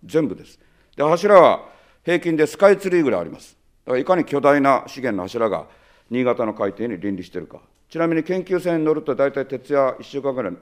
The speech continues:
続く、続くんですけど、振り返ると、新潟の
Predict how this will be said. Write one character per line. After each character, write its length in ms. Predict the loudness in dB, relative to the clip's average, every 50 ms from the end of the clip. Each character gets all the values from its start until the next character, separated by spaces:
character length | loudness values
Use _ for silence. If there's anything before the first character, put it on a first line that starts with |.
| _
続 260 | _ -18 -16 -16 -16
く、 20 | -20 _ _
続 220 | _ -16 -14 -12 -10
く 100 | -10 -10
ん 60 | -10
で 80 | -12
す 80 | -18 -20
け 80 | -12 -8
ど、 260 | -8 -8 -8 -10 -14 _ _ _ _ _ _ _ _ _ _ _ _ _ _
振 120 | _ -6 -6
り 80 | 0
返 160 | 4 4 4
る 120 | 4 4 0
と、 300 | -2 -6 -6 -8 -10 -8
新 140 | -6 -2 0
潟 180 | 0 0 0 0
の 260 | -2 -2 -2 -4